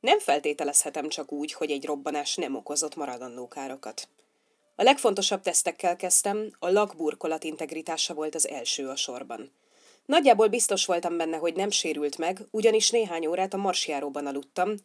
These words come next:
mielőtt visszatértem a lakba, és a nyomás még mindig rendben volt.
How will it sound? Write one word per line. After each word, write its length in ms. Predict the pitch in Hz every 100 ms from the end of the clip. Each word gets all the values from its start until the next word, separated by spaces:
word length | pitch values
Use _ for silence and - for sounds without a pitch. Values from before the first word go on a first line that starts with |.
| _
mielőtt 340 | 170 147 151 156
visszatértem 640 | 175 - 147 147 - 139
a 60 | 143
lakba, 420 | 226 214 214 208 - - -
és 200 | - 269
a 40 | 311
nyomás 380 | 294 233 226 -
még 160 | 226
mindig 300 | 208 156 143
rendben 380 | 143 135 127 127
volt. 320 | 113 90 -